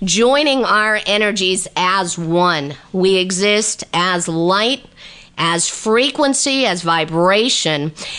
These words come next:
and we transmit vibrationally using tone and sound, which is why you're experiencing such a shift in Nora's speech, all right? When Nora channels,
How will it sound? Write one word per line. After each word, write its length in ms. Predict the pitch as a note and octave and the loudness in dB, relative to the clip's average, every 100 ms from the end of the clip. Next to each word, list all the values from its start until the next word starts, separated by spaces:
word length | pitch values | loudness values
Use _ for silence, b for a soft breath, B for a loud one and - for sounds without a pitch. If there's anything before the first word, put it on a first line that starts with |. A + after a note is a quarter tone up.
| B - | B -4
and 240 | A3+ A#3+ | 0 2
we 180 | A3+ A3+ | 2 0
transmit 1120 | G#3+ - C4 C#4+ D4+ D4 F#3+ F#3+ G3+ A3 G#3 | -2 0 2 2 0 0 0 0 2 2 0
vibrationally 1300 | C#3 E3 E3+ F3+ F3+ E3+ F3+ G3 G#3+ - E3 D3+ D#3 | -4 0 0 2 0 2 2 2 2 0 0 0 0
using 720 | D#3 G3+ A3+ A#3 A3 G3 F3+ E3 | 0 0 2 2 2 0 0 -2
tone 720 | - - G#3+ G3 F3 D3 C#3 - | -4 0 0 2 0 -2 -8 -4
and 220 | D#3+ D#3 D3 | -2 0 -2
sound, 720 | - G3 G#3 F#3 D#3 D3 - B B B B | -2 0 0 0 -2 -4 -8 B B B B
which 240 | G3+ G#3 | 2 4
is 180 | G#3 F#3+ | 2 0
why 360 | G3 G#3+ G#3 G#3 | 2 2 2 0
you're 220 | F#3+ F3 | -2 -2
experiencing 880 | F3 - - A3+ A3+ G#3+ F3+ F3+ F3 | -2 -6 -2 0 2 2 0 0 0
such 380 | - A#3 A3+ F3+ | 0 0 0 0
a 80 | E3 | 0
shift 460 | - A3+ G#3+ - | 0 2 0 0
in 180 | F3+ E3 | 2 4
Nora's 400 | F3+ F#3 E3+ C#3 | 4 4 2 0
speech, 680 | - - - F3 A#2 - - | -2 -2 0 0 -2 -4 0
all 100 | D3+ | 2
right? 220 | D#3+ E3+ | 2 2
When 200 | D#3+ E3+ | 2 4
Nora 300 | F#3+ G3+ E3+ | 4 2 0
channels, 680 | - G#3 F#3 F#3+ F#3 E3+ | -2 -2 0 2 0 0